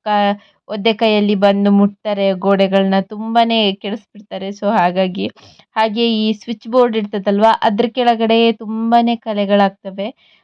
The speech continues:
ಆ, ಇವಾಗ ನೀವು ನೋಡ್ತಾ ಇರ್ಬೋದು, ಈ ಸ್ವಿಚ್ ಬೋರ್ಡ್ ಕೆಳಗಡೆ ಅಷ್ಟೇ ತುಂಬಾನೇ ಕಲೆ ಇತ್ತು. ಯ-, ಒಂದ್ಸಲ ನಾನು ಚೆನ್ನಾಗಿ ಉಜ್ಜಿದೆ ನೀರ್ ಹಾಕಿ. So, ಎಷ್ಟು ಕೊಳೆ ಹೋಗ್ತಾ ಇದೆ ಅಂದ್ರೆ, ಸಿಕ್ಕಾಪಟ್ಟೆ ಕೊಳೆ ಹೋಯ್ತು.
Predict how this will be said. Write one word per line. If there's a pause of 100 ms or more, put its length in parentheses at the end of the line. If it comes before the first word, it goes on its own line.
(120)
ಆ,
ಇವಾಗ
ನೀವು
ನೋಡ್ತಾ
ಇರ್ಬೋದು,
ಈ
ಸ್ವಿಚ್
ಬೋರ್ಡ್
ಕೆಳಗಡೆ
ಅಷ್ಟೇ (400)
ತುಂಬಾನೇ
ಕಲೆ
ಇತ್ತು.
ಯ-,
ಒಂದ್ಸಲ
ನಾನು
ಚೆನ್ನಾಗಿ
ಉಜ್ಜಿದೆ (400)
ನೀರ್
ಹಾಕಿ.
So,
ಎಷ್ಟು
ಕೊಳೆ
ಹೋಗ್ತಾ
ಇದೆ
ಅಂದ್ರೆ, (160)
ಸಿಕ್ಕಾಪಟ್ಟೆ
ಕೊಳೆ
ಹೋಯ್ತು.